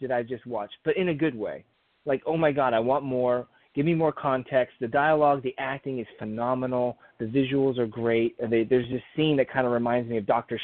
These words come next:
Strange when he's in the whatever the hell universe he's in, when he's fighting Dormammu or whatever the hell that name is. I'm sorry, I don't really know <laughs> Doctor Strange. But all those visuals, and when you come to find out who she is and what she represents, the O A means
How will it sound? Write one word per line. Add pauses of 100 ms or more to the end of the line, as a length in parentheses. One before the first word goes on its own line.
Strange
when
he's
in
the (540)
whatever
the
hell
universe
he's
in,
when
he's (600)
fighting
Dormammu
or
whatever
the
hell
that
name
is.
I'm
sorry,
I
don't (100)
really
know (120)
<laughs>
Doctor (120)
Strange. (400)
But (180)
all
those
visuals,
and
when
you
come
to
find
out
who (100)
she
is
and
what
she
represents, (560)
the
O
A
means